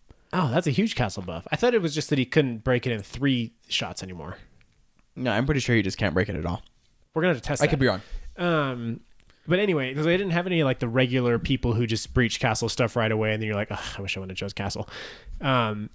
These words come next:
Speaker 1: so they sort of just, like, were pushing from different directions. Um, and we, we ended up killing off, uh, most of their team pretty quick, so they didn't have any breach charges left. And so then it was down to, like, just Finka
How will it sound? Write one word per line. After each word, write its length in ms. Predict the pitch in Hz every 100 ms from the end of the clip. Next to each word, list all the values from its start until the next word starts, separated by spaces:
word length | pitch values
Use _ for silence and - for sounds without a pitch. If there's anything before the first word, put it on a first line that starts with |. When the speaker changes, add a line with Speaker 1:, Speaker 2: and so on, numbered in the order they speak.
| - - -
Speaker 1:
so 140 | -
they 80 | 160
sort 220 | 151 220
of 60 | 185
just, 120 | 156
like, 160 | 156 120
were 100 | 143
pushing 320 | - 165 165
from 160 | 143 131
different 320 | 127 139 156
directions. 640 | 151 147 143 165 165 170 - - - - - - -
Um, 580 | 143 127 117 110 120 -
and 180 | 165 160
we, 120 | 151
we 260 | 131 156 147
ended 160 | 180 160
up 120 | -
killing 360 | - 165 147
off, 480 | 135 139 - - - -
uh, 380 | 143 135 120 113 -
most 260 | 147 147 196
of 40 |
their 80 | 170
team 240 | - 147
pretty 220 | - 143
quick, 220 | 123 147 127
so 120 | 139
they 60 |
didn't 180 | 147 151
have 120 | 139
any 120 | 147 117
breach 320 | 104 143 147
charges 340 | 139 117 110
left. 220 | 113 107
And 100 | 131
so 80 | 127
then 140 | 147 165
it 40 |
was 140 | 175 139
down 220 | 143 139
to, 160 | 131
like, 180 | 120 117
just 320 | 110 139 -
Finka 460 | - 127 147 147 170